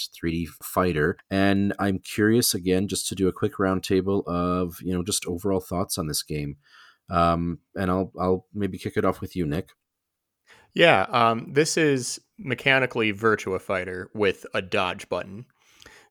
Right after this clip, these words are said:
Speaker 2: Um, A, B, and C, A being block, B punch, C kick, and then you can grab with A and B, but with the shoulder buttons and D-pad inputs,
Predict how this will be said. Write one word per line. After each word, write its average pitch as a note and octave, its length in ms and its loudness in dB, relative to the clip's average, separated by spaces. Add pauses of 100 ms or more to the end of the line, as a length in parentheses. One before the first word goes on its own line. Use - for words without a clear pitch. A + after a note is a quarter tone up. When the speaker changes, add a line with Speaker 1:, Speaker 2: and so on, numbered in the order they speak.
(100)
Speaker 2:
Um, F#2+ 440 -2 (160)
A, A#2+ 220 8
B, A#2 200 2
and A2+ 140 0
C, G#2+ 380 -2
A G2 140 0
being G2 260 -2
block, G2 360 -2
B G2 160 -4
punch, F#2+ 380 -8
C F#2+ 220 -10
kick, - 480 -6
and G2 160 -8
then F#2 340 -8 (600)
you F#3+ 180 -4
can - 160 -4
grab F#2+ 300 0
with G2+ 160 -2
A G2 160 -2
and G2 160 -6
B, F2+ 380 -6 (180)
but - 140 -6
with - 140 -4
the G#2+ 60 -10
shoulder D#3+ 340 4
buttons G2 580 -2 (100)
and F#2 520 -8 (200)
D-pad A2+ 440 -2
inputs, F#2 500 -8